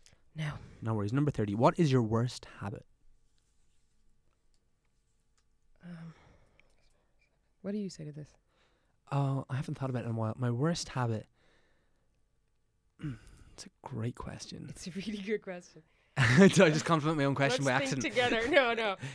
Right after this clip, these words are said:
Speaker 2: <laughs>
Speaker 1: What is my worst habit? I mean, i-, are you talking, like, um, I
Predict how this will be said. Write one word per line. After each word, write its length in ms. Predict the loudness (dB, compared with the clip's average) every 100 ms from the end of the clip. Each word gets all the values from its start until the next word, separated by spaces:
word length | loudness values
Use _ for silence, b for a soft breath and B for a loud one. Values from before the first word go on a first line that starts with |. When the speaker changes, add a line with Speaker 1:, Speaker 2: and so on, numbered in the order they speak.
| -12
Speaker 2:
<laughs> 320 | -14 -16 -14
Speaker 1:
What 120 | -12
is 120 | -12
my 140 | -12 -10
worst 240 | -10 -10
habit? 280 | -10 -10 -8
I 80 | -2
mean, 180 | 0 0
i-, 200 | -6 -8
are 40 |
you 120 | -10 -8
talking, 300 | -10 -10 -10
like, 260 | -10 -10
um, 440 | -10 -8 -6 -8 -12 _ _ _ _ _ _ _ _ -12
I 260 | -10 -12